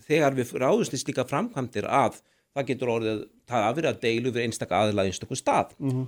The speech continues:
Speaker 1: Og þá erum við að sjálfsögðu bundin af lögum og ýmsu öðru sem þarf að gerast. Þannig að það, hérna, er ekki óviðbúið, sérstaklega í ljósi þess að við erum að gera þetta í fyrsta skipti, að það er, hérna, áætlunin geti stundum farið út og hinn og si-, eh, hingað og þangað. En,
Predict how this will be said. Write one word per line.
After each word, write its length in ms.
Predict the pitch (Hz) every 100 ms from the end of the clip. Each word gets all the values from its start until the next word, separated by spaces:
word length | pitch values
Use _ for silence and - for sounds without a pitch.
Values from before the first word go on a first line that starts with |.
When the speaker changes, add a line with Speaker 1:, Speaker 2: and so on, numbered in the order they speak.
| -
Speaker 1:
Og 60 | 127
þá 60 | 202
erum 160 | 156 139
við 200 | 127 117
að 140 | 113 113
sjálfsögðu 340 | 120 - 107
bundin 300 | 123 113 104
af 80 | 98
lögum 320 | 98 104 113
og 80 | 107
ýmsu 220 | 104 101
öðru 160 | 104 107
sem 140 | - 98
þarf 160 | 110
að 60 | -
gerast. 220 | 311 120
Þannig 160 | - 104
að 80 | 120
það, 220 | 170 170 - _ _ _
hérna, 340 | 143 139 135 127 120 - _ _ - _
er 300 | 143 214 240 147
ekki 320 | 147 143 143
óviðbúið, 480 | 156 170 151 120 113
sérstaklega 560 | 165 202 - 139 117
í 20 | 120
ljósi 300 | 127 123 120
þess 180 | 113
að 60 | 107
við 100 | 101
erum 140 | 107
að 80 | 104
gera 160 | 98 95
þetta 140 | -
í 60 | 95
fyrsta 180 | 101 85
skipti, 380 | - 73 - -
að 140 | -
það 240 | - 110 127
er, 100 | 180 - _ _ _
hérna, 320 | 120 110 113 107 92
áætlunin 500 | 76 117 135 120 110 104
geti 240 | 127 123
stundum 400 | - 110 - 98 104 _ _ _
farið 240 | 127 117 110
út 220 | 113 - -
og 80 | 101
hinn 160 | 120
og 80 | 135
si-, 140 | 233 -
eh, 600 | 135 117 123 123 - 139 123
hingað 240 | 147 147
og 20 | 147
þangað. 240 | 247 175 - - - - -
En, 240 | - 240